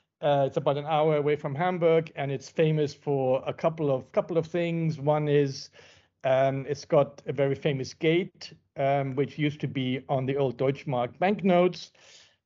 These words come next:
Um, it is home to,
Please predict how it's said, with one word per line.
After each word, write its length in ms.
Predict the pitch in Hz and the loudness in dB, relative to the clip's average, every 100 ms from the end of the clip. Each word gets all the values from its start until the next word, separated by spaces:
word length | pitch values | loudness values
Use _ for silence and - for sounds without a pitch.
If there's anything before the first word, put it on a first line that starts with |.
| - | -2
Um, 720 | 156 151 151 151 151 147 147 147 _ _ _ _ _ _ _ | 2 4 2 0 -2 -4 -4 -8 _ _ _ _ _ _ _
it 160 | 151 156 | -2 0
is 300 | 143 123 - | 0 -2 -12
home 720 | - 151 151 151 151 151 160 - _ _ _ _ _ | -2 2 4 4 0 -4 -8 -16 _ _ _ _ _
to, 640 | - 151 143 135 135 127 | -2 0 2 0 -2 -4